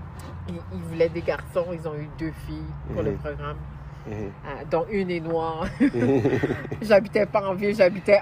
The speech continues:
Speaker 1: encore en banlieue, quarante-cinq minutes à pied de où je
Speaker 2: Mhm.
Speaker 1: travaillais. Alors, ça a été encore un autre choc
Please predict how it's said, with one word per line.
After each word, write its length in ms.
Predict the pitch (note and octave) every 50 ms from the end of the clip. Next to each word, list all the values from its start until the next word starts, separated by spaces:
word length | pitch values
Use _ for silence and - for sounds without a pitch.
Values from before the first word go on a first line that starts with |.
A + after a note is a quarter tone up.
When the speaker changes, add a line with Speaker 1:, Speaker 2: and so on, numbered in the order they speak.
| - -
Speaker 1:
encore 680 | G3+ F#3+ F3+ E3+ - - G3+ G3+ F#3+ F#3+ G3 G#3 - -
en 180 | G3+ F#3+ G3+
banlieue, 600 | G3 E3+ D3+ G3 F#3 F#3 F3+ F3+ E3+ F3+ G3+ G3+ G3
quarante-cinq 480 | - B3+ A#3+ - G3+ G#3 - - G#3+ G3+
minutes 280 | G3+ G3 F#3+ G3 G3 - - -
à 140 | F3 F3+
pied 480 | F3 - - F#3 F#3+ F3+ F#3+ G3+ G3+ G3+
de 180 | F3+ F3+ F3 E3 -
où 100 | - -
je 80 | A3
Speaker 2:
Mhm. 80 | G#3 G3+
Speaker 1:
travaillais. 460 | G3+ F3+ F3 E3 D#3+ E3 E3+ F3 F#3 - - - - - -
Alors, 180 | F#3 F3+ G3+
ça 100 | - -
a 20 | G3
été 300 | F3+ - G#3+ G#3+ A3 - - - - - - -
encore 320 | - A#3+ B3 - C#4 C4+ A#3+
un 160 | G#3+ G3+ G3+
autre 180 | B3 C#4+ - -
choc 140 | - C4+